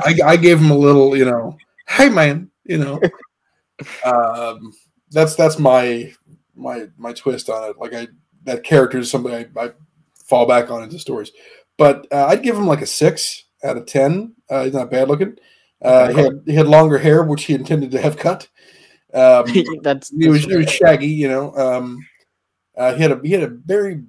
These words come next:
Speaker 1: a pretty decent sized mustache, which was probably my,
Speaker 2: Oh.
Speaker 1: my big, like, that was a, a, a scale, sliding scale down for me. If he had a clean shaven face, I probably would have given him maybe a seven. Um, but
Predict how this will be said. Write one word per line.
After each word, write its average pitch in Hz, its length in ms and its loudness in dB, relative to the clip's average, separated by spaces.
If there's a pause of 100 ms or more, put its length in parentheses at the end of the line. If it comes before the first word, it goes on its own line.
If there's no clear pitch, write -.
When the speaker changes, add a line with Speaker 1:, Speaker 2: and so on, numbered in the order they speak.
(480)
Speaker 1:
a 139 80 -12
pretty 202 260 -10
decent 151 440 -8
sized 131 300 -2
mustache, 113 720 -12
which 123 220 -16
was 120 140 -14
probably 131 320 -2
my, 120 320 -6 (440)
Speaker 2:
Oh. 139 380 -10 (100)
Speaker 1:
my 127 220 -2
big, 120 560 -8 (840)
like, 131 120 -4
that 147 100 4
was 139 140 0
a, 117 420 -8 (160)
a, - 60 -14
a 107 40 -12
scale, 123 500 -10
sliding 127 340 -4
scale 120 260 -10
down 131 360 -2
for 143 80 -10
me. 147 100 -2
If 127 80 -8
he 135 60 -6
had 135 120 2
a 117 60 -8
clean 139 360 -4
shaven 123 320 -6
face, 123 300 -10
I 120 60 -10
probably 123 240 -10
would 120 100 -12
have 113 60 -18
given 127 160 -10
him 127 180 -10
maybe 127 220 -6
a 120 40 -6
seven. 143 540 -2 (680)
Um, 120 600 -2
but 120 360 0